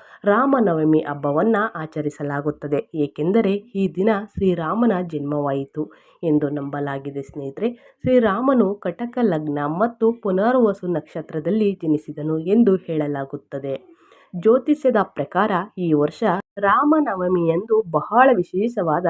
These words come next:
ಗ್ರಹಗಳ ಸಂಯೋಗವು ರೂಪುಗೊಳ್ಳಲಿದೆ. ಈ ದಿನ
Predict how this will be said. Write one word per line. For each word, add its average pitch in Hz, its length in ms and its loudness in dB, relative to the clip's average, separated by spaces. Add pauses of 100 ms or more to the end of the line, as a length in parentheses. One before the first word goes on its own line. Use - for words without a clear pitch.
ಗ್ರಹಗಳ 151 540 -4
ಸಂಯೋಗವು 165 800 0
ರೂಪುಗೊಳ್ಳಲಿದೆ. 147 920 -2 (420)
ಈ 156 160 -4
ದಿನ 196 220 2